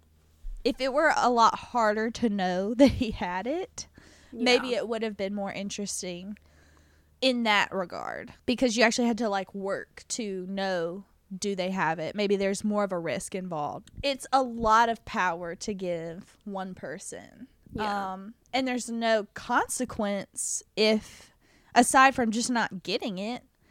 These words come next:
Speaker 1: like, if I ask and, like, every other, I, I feel like, except for, like, extra votes and things like that, but <clears throat> when they play up this, like, no risk, no reward thing,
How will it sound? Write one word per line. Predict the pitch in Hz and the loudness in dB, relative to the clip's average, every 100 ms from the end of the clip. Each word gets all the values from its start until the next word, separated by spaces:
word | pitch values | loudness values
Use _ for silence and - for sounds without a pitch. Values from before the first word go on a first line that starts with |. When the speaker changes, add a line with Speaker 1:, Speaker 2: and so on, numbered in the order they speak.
| _ _ _ _ _ _ | _ _ _ _ _ _
Speaker 1:
like, | 240 226 214 - - _ | 4 6 6 0 -12 _
if | 208 226 | 2 6
I | 233 240 | 8 8
ask | 180 226 262 - - - | 8 6 4 -2 -10 0
and, | 233 226 214 208 208 - | 2 4 2 0 -4 4
like, | 254 - | 4 8
every | 294 381 370 | 6 6 4
other, | 302 269 - _ - | 4 2 0 _ -2
I, | - - - | -2 -6 0
I | 226 | 0
feel | - 277 247 | 0 -4 0
like, | 220 202 202 - | 2 0 -4 -8
except | 220 220 | -6 -8
for, | 226 | -6
like, | 190 175 | -8 -6
extra | 208 - 185 | -8 -8 -8
votes | 185 208 | -8 -8
and | 190 | -14
things | 196 196 | -14 -12
like | 190 | -10
that, | 202 190 208 | -6 -6 -4
but | 214 196 - - 285 | -2 -2 -4 -12 -4
<clears throat> | 277 226 - | -4 -4 -4
when | 247 | -2
they | 254 | 0
play | 247 - 285 311 | -2 0 2 2
up | 254 | 0
this, | 240 233 | -2 -2
like, | 190 - - | -4 -4 -8
no | 214 208 | -4 -2
risk, | 196 202 - 220 | 0 -2 -4 -8
no | 196 | -4
reward | 190 185 175 175 208 | -4 -4 -2 -4 0
thing, | 285 311 | 0 0